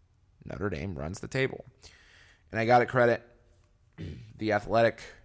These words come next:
and Pete Sampson, who tweeted this earlier today,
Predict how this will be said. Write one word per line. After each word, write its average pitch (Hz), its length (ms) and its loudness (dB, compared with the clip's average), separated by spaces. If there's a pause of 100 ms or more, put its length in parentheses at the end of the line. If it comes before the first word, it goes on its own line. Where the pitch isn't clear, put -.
(140)
and 82 140 -12
Pete 101 220 -8
Sampson, 101 580 -4
who 98 160 -10
tweeted 92 300 -4
this 90 200 -4
earlier 95 300 -2
today, 87 340 -2